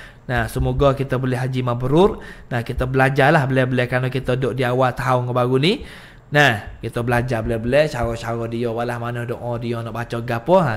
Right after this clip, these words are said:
tu. Kerana haji ni, sungguh kita tak ada ilmu apa boleh pergi, tak ada gapo. Kerana dia, uh, dia panggil satu ibadat, sakut pada dengan badani dengan, nah, mali. Nah, maliyah,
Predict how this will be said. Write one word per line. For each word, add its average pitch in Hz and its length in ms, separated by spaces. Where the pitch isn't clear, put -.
tu. 185 160
Kerana 123 240
haji 123 300
ni, 160 100
sungguh 147 400
kita 143 160
tak 135 220
ada - 20
ilmu 139 320
apa 135 80
boleh 135 240
pergi, 143 240
tak 135 160
ada 123 80
gapo. 156 640
Kerana 147 320
dia, 147 480
uh, 127 400
dia 143 160
panggil 143 560
satu 139 400
ibadat, 139 560
sakut 135 320
pada 135 160
dengan 143 480
badani 135 560
dengan, 156 400
nah, 120 560
mali. 131 480
Nah, 123 160
maliyah, 147 720